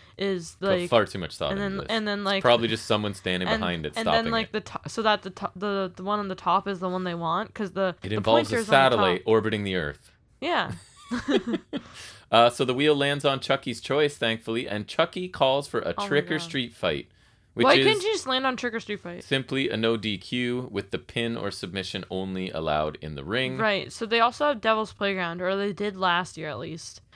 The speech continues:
Speaker 1: So it's essentially Devil's Playground, but n-, you can only pin them in the ring.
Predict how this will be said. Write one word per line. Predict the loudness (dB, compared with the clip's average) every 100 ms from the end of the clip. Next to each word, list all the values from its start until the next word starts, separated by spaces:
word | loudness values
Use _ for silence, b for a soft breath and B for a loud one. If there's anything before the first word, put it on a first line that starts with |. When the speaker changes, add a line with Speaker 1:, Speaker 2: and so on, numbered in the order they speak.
| b
Speaker 1:
So | -14 -4 0 0 0
it's | -4 -8 -10
essentially | -8 -6 -6 -4 -4 -2
Devil's | -2 -2 -6 -4
Playground, | -2 -2 -2 -4 -6 -8
but | -10 -10
n-, | -10 -10
you | -8 -10
can | -8 -10
only | -6 -6 -6
pin | -8 -10 -10
them | -10
in |
the | -10
ring. | -12